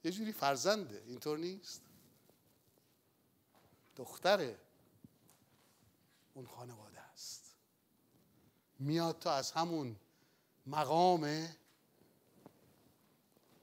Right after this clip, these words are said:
داماد برخوردار بشه. پس عزیزان، اگر امروز راجع به فرزندی خودمون صحبت می‌کنیم، اگر راجع به موضوع فرزند بودن خودمون صحبت می‌کنیم،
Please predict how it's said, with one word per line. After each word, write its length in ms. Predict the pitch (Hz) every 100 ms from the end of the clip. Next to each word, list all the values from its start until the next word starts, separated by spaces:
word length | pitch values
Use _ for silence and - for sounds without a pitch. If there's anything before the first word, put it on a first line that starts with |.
| _
داماد 580 | - 147 151 165 139 113 - - - _ -
برخوردار 640 | 139 - 131 123 131 117
بشه. 320 | 98 - - - _ _ _ _ _ _ _ _ _ _ _ _ _ -
پس 160 | 190
عزیزان، 540 | 226 233 247 226 233 220 - - - _ _ - - _ _ _ _ -
اگر 220 | 185 247
امروز 460 | 240 214 214 277 214
راجع 280 | 196 190
به 120 | 233 226
فرزندی 800 | - 202 190 160 190 185 226 269
خودمون 440 | - 185 165 165 160
صحبت 400 | 175 160 160 143
می‌کنیم، 400 | 151 131 151 185
اگر 220 | 180 170
راجع 320 | 175 165 160 185
به 200 | 196 185 - -
موضوع 600 | 180 190 185 160 262 262
فرزند 640 | - 180 175 143 180 175 156
بودن 360 | 170 185 254
خودمون 380 | 208 170 143 139
صحبت 460 | 127 156 135 135 143
می‌کنیم، 480 | 131 151 156 185